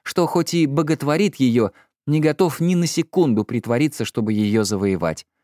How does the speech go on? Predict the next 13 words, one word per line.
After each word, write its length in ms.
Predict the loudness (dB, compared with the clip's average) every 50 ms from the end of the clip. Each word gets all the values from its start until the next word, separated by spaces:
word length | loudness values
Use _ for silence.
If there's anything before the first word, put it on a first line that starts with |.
| _ _ _ _ _ _ _ -4
Прося 320 | -2 -2 0 0 2 0 2
её 340 | 2 2 2 2 2 2
руки, 420 | 2 2 0 0 0 2 2 2 2
он 160 | 0 0 0
едва 360 | 0 0 0 0 2 0 0 0
не 100 | -2 -4
вцепляется 600 | -2 -4 -4 -2 0 0 0 0 0 -2 -2 0
ей 160 | 2 0 0
в 100 | 0 0
глотку, 440 | 0 2 2 2 2 0 -2 -2 0
будто 320 | 0 0 0 0 0 -2
разъярённый 560 | -2 -2 0 0 2 2 2 2 4 2 0
кредитор. 640 | 0 0 -2 -2 0 -2 -2 0 0 -2 -2 -2